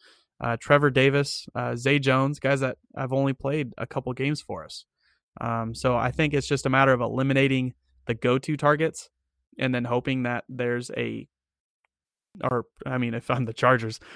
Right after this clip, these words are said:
hoping there's not a good connection there with some of the new guys or the guys that haven't been there all eight games of the season. So, uh, yeah, I mean, it, it, offense, we're not necessarily a one-trick pony, but if you can eliminate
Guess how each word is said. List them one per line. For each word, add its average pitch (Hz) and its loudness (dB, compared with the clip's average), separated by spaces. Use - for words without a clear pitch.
hoping 156 6
there's 120 4
not 131 6
a 123 4
good 117 -4
connection 117 -8
there 113 -10
with 113 -14
some 123 -4
of 113 -8
the 113 -8
new 117 -6
guys 117 -4
or 107 -12
the 110 -14
guys 117 -6
that 113 -10
haven't 120 -6
been 120 -4
there 117 -6
all 127 0
eight 123 -4
games 117 -4
of 117 -10
the - -14
season. 117 -4
So, 117 -2
uh, 123 0
yeah, 123 2
I 107 -4
mean, 120 -2
it, - -2
it, - -10
offense, 175 0
we're 139 0
not 151 -2
necessarily 151 -2
a 139 0
one-trick 143 -4
pony, 143 -2
but 127 -6
if 123 -6
you 131 0
can 123 -4
eliminate 127 0